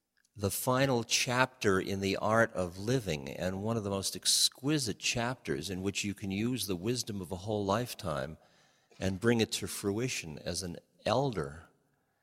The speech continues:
and as a way of dealing with the changing phenomena. Like I say when I talk at senior citizen groups, when I go to Burma to meditate,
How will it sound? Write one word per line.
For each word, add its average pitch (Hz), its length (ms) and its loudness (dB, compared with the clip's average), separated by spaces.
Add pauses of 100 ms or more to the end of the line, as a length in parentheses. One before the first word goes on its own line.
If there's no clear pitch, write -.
(680)
and 92 360 -4
as 95 240 -6
a 92 80 -6
way 117 460 0
of 101 300 -6
dealing 123 520 0
with 98 180 -4
the 98 60 -6
changing 120 800 -2
phenomena. 110 760 -4 (840)
Like 98 180 -2
I 98 120 4
say 117 320 6
when 107 140 4
I 92 100 0
talk 107 300 0
at 98 100 0
senior 104 320 4
citizen 113 420 0
groups, 71 480 -4 (3750)
when 98 160 2
I 110 140 4
go 123 260 4
to 104 220 0
Burma 113 420 4
to - 160 -8
meditate, 92 680 -2